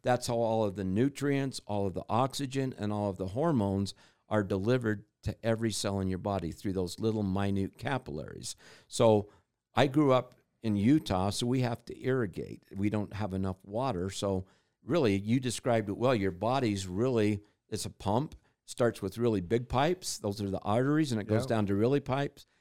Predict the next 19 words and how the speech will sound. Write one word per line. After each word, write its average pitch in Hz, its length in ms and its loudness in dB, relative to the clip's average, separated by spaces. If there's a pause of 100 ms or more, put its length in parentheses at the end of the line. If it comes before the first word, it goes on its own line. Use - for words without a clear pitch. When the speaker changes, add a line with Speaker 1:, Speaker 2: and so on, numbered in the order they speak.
(120)
Speaker 1:
and 113 80 -6
it 120 40 0
gets 117 240 -2
down 117 260 2
to 117 140 -2
the 107 100 2
little 110 300 2
drippers, 95 560 -2
which 104 240 -4
are 98 80 -2
the 92 100 -2
capillaries, 107 800 0
which - 220 -8
then 98 180 -2
feed 98 260 -6
every 90 260 -4
cell. 117 480 -2 (440)
And 107 120 4
there's 104 280 2